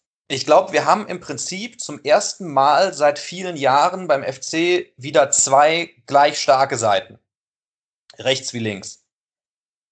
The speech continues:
Nämlich mit Hector und Kainz, was so ein bisschen die gestandenen Spieler sind. Ich finde zum Beispiel, Kainz wirkt auch technisch bei der Ballmitnahme immer noch mal so einen Ticken sicherer als Schindler.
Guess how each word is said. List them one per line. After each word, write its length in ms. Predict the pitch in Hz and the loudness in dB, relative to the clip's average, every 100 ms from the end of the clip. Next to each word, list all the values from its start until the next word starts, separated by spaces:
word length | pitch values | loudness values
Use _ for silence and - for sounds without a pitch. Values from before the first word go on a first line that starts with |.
| _ - | _ -6
Nämlich 300 | 139 147 143 | -4 -2 -4
mit 160 | 127 | -2
Hector 340 | 151 160 160 127 | 2 2 2 0
und 120 | 120 | 0
Kainz, 640 | - 160 233 339 - - _ _ _ _ _ | 2 2 2 -4 -12 -14 _ _ _ _ _
was 200 | 135 135 | 0 0
so 60 | 147 | -2
ein 80 | 139 | -4
bisschen 380 | 170 - 156 | -4 -4 -6
die 80 | 131 | -6
gestandenen 720 | 123 - - 160 208 226 220 | -6 -4 2 2 2 -4 -8
Spieler 480 | 214 - 208 202 196 | -8 -10 -4 0 2
sind. 460 | 175 185 185 185 - _ _ _ _ _ - | 0 -2 -4 -8 -16 _ _ _ _ _ -14
Ich 180 | 127 - | -12 -6
finde 200 | 156 - | -6 0
zum 100 | 147 | 2
Beispiel, 320 | 131 143 131 | 2 0 -8
Kainz 800 | - 143 156 180 175 - - - 151 | -2 0 2 0 -4 -6 -10 -18 -16
wirkt 320 | 127 151 156 | -4 -4 -2
auch 140 | 127 - | -6 -4
technisch 540 | - 190 - 196 180 | -2 -2 -4 -8 -4
bei 120 | 135 | 0
der 100 | 123 | 0
Ballmitnahme 880 | 113 147 220 208 - 170 165 165 160 | 2 4 4 0 -6 -2 0 -2 -4
immer 220 | 160 147 | -2 0
noch 180 | 143 - | 0 0
mal 120 | 151 | 0
so 80 | 139 | 0
einen 140 | 135 | -4
Ticken 360 | - 208 - 151 | -6 -6 -6 -8
sicherer 400 | 127 196 170 143 | -6 0 2 4
als 140 | 113 | 2
Schindler. 640 | - 185 226 220 190 180 | 0 -2 -4 0 2 2